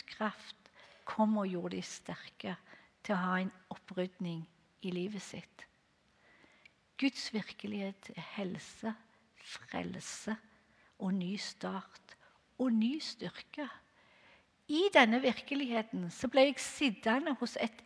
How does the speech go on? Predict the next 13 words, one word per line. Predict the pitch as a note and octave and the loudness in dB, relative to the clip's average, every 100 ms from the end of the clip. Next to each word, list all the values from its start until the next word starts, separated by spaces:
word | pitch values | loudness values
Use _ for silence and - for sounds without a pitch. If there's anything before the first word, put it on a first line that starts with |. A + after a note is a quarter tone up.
| - | -2
ektepar | - - - D#4 D4+ G#3+ D#3 - - - - - - | -2 -8 -10 -4 2 4 2 -4 -20 -20 -20 -20 -4
som | B3+ B3 | 2 6
hadde | C#4 C#4 | 6 6
mistet, | C4 C4 - - - C#4+ D#4+ D#4+ - - - - - - - | 4 4 2 -4 -2 4 4 2 -6 -20 -20 -20 -20 -14 -4
eh, | A3 G#3 - | -2 0 4
det | C#4+ - - | 4 4 6
andre | D4+ A#3 F3 E3+ F#3+ C4+ | 6 6 2 0 2 2
barnet | B3+ A#3 B3 C#4 A3+ C#3+ D3 - - _ _ _ _ _ | 8 8 8 6 2 0 -2 -12 -20 _ _ _ _ _
i | - | -2
graviditeten. | A3 G3+ G3 F#3 F3+ F3+ - E3+ F3 - E3 D#3+ - _ _ _ _ _ _ _ _ _ - - | 0 2 2 0 -4 -6 -4 -6 -6 -8 -8 -8 -14 _ _ _ _ _ _ _ _ _ -20 -12
Gråt, | - G#3+ A#3+ C4+ C#4+ D4+ - - - - | -8 2 6 8 8 4 -2 -18 -12 -4
umenneskelighet, | G#3+ G3+ G3 A3 A#3+ - - A3+ G#3+ - G#3+ A3 A3 - - | 0 2 2 2 0 -4 -4 0 0 0 -2 -2 -2 -16 -20
sorg | - - - G#3+ A3 B3+ C4+ | -20 -16 -2 2 2 2 -2